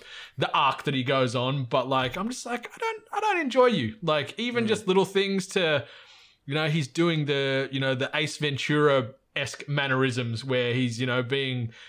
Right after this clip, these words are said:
Speaker 2: caricature Jim Ca-, caricatured Jim Carrey when I think it's not really necessary. Like, I'm just like, man, less of you and more of everybody else, please. So, uh, <laughs>
Speaker 1: Yeah.
Speaker 2: yeah, I got really,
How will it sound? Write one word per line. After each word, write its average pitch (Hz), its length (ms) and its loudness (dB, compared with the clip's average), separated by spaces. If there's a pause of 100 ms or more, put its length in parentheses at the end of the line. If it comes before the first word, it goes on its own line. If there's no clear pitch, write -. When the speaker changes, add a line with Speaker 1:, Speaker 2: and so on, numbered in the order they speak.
(140)
Speaker 2:
caricature 151 520 2
Jim 127 240 -2
Ca-, 139 320 -4
caricatured 147 560 -2
Jim 123 200 -4
Carrey 117 300 0
when 120 120 -4
I 127 60 -4
think 156 160 -4
it's 131 160 -8
not 143 160 -4
really 123 220 -2
necessary. 170 680 -2
Like, 151 240 -2
I'm 175 160 -4
just 196 160 -10
like, 139 180 -6
man, 233 440 -2 (460)
less 370 180 -2
of 185 140 -4
you 196 260 0
and 156 100 0
more 170 280 2
of 139 100 2
everybody 139 480 0
else, 131 200 0
please. 101 360 -6
So, 123 300 0
uh, 131 240 2
<laughs> 190 100 -2
Speaker 1:
Yeah. 120 380 0 (220)
Speaker 2:
yeah, 180 160 0 (180)
I 220 100 2
got 240 220 2
really, 180 260 4